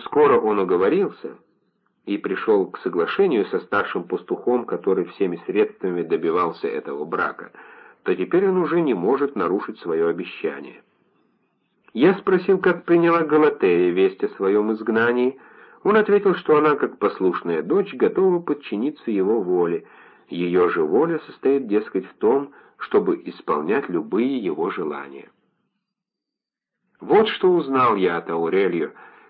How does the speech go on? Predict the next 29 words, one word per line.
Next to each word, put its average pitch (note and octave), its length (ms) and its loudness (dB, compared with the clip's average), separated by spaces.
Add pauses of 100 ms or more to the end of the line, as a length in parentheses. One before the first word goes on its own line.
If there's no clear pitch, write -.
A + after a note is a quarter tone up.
(220)
и - 120 -2
вот F#3 220 0
какова B2+ 380 0
причина A2+ 500 -2
моего F#2 380 0
обморока, F#2+ 760 2 (360)
которая F2 520 2
послужит F2 600 -4
причиной F2 500 -6
и D#2 60 -4
моей D#2+ 420 -6
смерти, A2+ 520 -4 (600)
ибо G#2+ 180 0
если E3 300 2
мне C#3+ 300 0
известно, A#2+ 500 0
что - 220 -2
Галатея F#2+ 600 2
для F2+ 180 -4
меня F2+ 280 -4
чужая, A#2 640 -2 (460)
и F#2 80 -4
что A2 240 0
она A#2 160 4
находится A2+ 560 2
во F#2+ 100 4
власти G2+ 400 0
чужого F#2 580 0
человека, A#2 720 -4